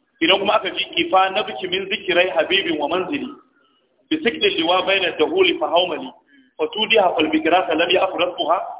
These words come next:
bima nasajatha min janubin wa shamali." Ana cewa maganar waye? Ana cewa maganar Imrul Qais. An gane ko? Haka Larabawa suka sani. Amma shi Ibn Kullab da ya zo,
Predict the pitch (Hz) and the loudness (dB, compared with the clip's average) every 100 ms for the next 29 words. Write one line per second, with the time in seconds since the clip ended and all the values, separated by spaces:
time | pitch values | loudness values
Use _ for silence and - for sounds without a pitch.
0 | - - 156 175 185 208 175 185 180 190 | -16 -8 -2 0 0 0 0 -2 0 0
1 | 190 202 170 170 202 170 156 180 175 143 | 0 -2 -2 -2 -2 -2 0 0 0 -2
2 | 131 - _ _ _ 302 311 202 180 208 | -4 -14 _ _ _ 0 2 2 2 0
3 | 185 160 151 - 320 - _ _ _ 165 | 2 0 -2 -8 -12 -14 _ _ _ -20
4 | 151 _ _ - 240 226 220 196 254 220 | -20 _ _ -2 0 2 0 2 2 0
5 | 185 202 180 - 175 - - - _ _ | 0 0 0 0 -2 -4 -18 -20 _ _
6 | _ _ _ _ _ _ _ _ _ _ | _ _ _ _ _ _ _ _ _ _
7 | 170 175 202 170 370 - - - - 254 | -6 -2 -2 0 -2 -2 -10 -12 -4 2
8 | 202 196 202 202 202 202 196 175 175 - | 2 4 4 4 4 2 -2 -4 -4 -6
9 | - _ _ _ _ - 160 214 - - | -12 _ _ _ _ -6 0 2 2 0
10 | 233 - 185 190 156 180 190 196 - | -2 2 2 2 2 2 4 2 2